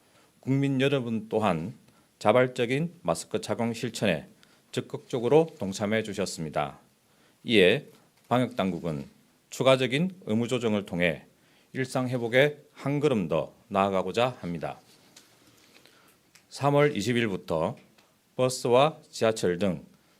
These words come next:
대중교통수단 전체에 대한 마스크 착용 의무는 전면 해제됩니다. 대중교통의 경우 일 단계 의무 조정 이후에도 코로나 일구 발생 감소세가 유지 중이고, 의무 없이도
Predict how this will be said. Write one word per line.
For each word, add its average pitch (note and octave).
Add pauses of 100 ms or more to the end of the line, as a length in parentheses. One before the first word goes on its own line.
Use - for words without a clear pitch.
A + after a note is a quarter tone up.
(100)
대중교통수단 C3
전체에 C3
대한 F2 (380)
마스크 F#2
착용 A#2
의무는 G#2+ (100)
전면 A2+ (100)
해제됩니다. D#2 (680)
대중교통의 B2
경우 F2 (420)
일 D3
단계 C#3
의무 A2
조정 A#2+
이후에도 F2 (540)
코로나 B2+
일구 B2+ (140)
발생 A2+
감소세가 F2+
유지 F#2+
중이고, F2+ (680)
의무 C3
없이도 E2